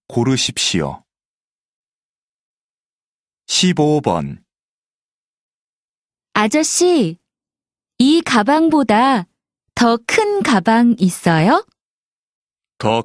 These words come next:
Speaker 1: 큰 가방요? 이건 어떠세요?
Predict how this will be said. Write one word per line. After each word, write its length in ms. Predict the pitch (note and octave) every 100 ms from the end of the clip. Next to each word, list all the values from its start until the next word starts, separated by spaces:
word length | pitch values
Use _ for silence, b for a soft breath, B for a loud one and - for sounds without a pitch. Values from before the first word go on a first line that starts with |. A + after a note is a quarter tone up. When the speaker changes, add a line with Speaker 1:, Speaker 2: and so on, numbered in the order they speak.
| -
Speaker 1:
큰 520 | - G3+ F#3 E3 -
가방요? 720 | - G2 F#2 E2 D#2+ B2 G3 _ _ _ _ _ _ _ _ _ _ _ _ _ _ _ -
이건 540 | C#3+ F3+ F#3 E3+ B2+ - _ -
어떠세요? 840 | G2+ - A#2+ - F2 D#2+ C#3+ F3+